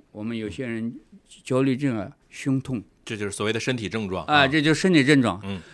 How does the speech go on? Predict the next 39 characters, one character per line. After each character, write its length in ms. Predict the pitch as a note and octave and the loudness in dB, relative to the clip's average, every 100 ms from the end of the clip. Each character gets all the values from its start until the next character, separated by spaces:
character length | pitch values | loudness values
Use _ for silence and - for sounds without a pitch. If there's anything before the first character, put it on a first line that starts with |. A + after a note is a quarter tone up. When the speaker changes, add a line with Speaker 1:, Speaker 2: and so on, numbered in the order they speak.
| - | -8
Speaker 1:
其 220 | - D#3 | 0 4
实 100 | D#3 | 4
这 100 | D3+ | 4
个 120 | D3 | 2
身 220 | C#3+ G3+ | 6 6
体 100 | E3+ | 6
症 180 | C#3+ D#3 | 6 6
状， 200 | C3+ A2+ | 6 4
它 160 | G#2+ C3 | 2 0
是 140 | B2 B2+ | 0 -2
一 80 | |
种 240 | A2+ G2 F#2 - _ _ _ | -2 -4 -6 -10 _ _ _
心 240 | - - D#3 | -4 2 4
理 120 | G#2+ | 4
症 200 | F2+ E2 | 0 -10
状。 180 | D#2+ - _ | -12 -18 _
Speaker 2:
嗯。 180 | F#2+ E2+ - _ _ - | -16 -16 -18 _ _ -10
Speaker 1:
心 260 | - E3 | 2 4
理 100 | C#3+ | 6
从 220 | A2+ B2 A#2+ | 4 -2 -2
身 220 | D#3+ D3 | 2 0
体 100 | G#2 | 0
来 100 | F#2+ | -6
反 220 | F#2+ G#2+ | -8 -12
映 200 | F#2+ G#2 | -10 -12
的。 60 | - _ _ _ | -14 _ _ _
Speaker 2:
嗯。 160 | F2 D#2 - _ _ | -18 -18 -20 _ _
Speaker 1:
你 120 | - C3 | -2 2
看 200 | E3+ D#3+ | 4 6
这 120 | D3+ | 2
所 340 | - - E3+ | 0 4 6
有 80 | F3 | 6
讲 300 | D3+ G#2 G2 | 6 2 2
的 40 | |
这 160 | A2 G#2+ | -2 -2
些 120 | G#2 | -4
经 240 | G2 C3+ C3 | 0 2 4
络 160 | A2+ | 2
中， 200 | F#2 F#2+ | -4 -8